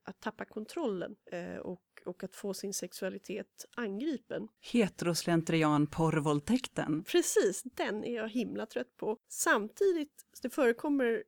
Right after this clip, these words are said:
Speaker 1: kanske inte så mycket i Game of Thrones, men, eh, väldigt vanligt i många serier, seriealbum av alla de slag, så är det hemskaste som kan hända en man är att man dödar hans kvinna.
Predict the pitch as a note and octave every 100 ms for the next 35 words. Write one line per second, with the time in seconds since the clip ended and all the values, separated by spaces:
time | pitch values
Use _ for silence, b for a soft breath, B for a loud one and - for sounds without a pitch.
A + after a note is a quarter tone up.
0 | _ - C4+ D4+ C#4 B3 - A3 G#3+ A3+
1 | - G#3 F#3 - A3 G#3+ G#3+ G#3+ G#3+ B3
2 | A3+ C4 B3+ A#3 G#3 - - F#3+ F#3+ G#3
3 | G#3 G#3+ - - - F4+ B3+ - G#3+ -
4 | A#3 G#3+ A3 C#4+ B3 A3 G3 F3 F#3+ F3+
5 | - - F#3+ G#3 - A3 F#3+ A3 A#3+ A3+
6 | A3 A3 A3 A#3 A#3 A3 A3+ C4 E4 -
7 | - - - G#3+ G#3+ A3+ A3 G3+ G#3+ G#3+
8 | A3 - C4+ B3+ D4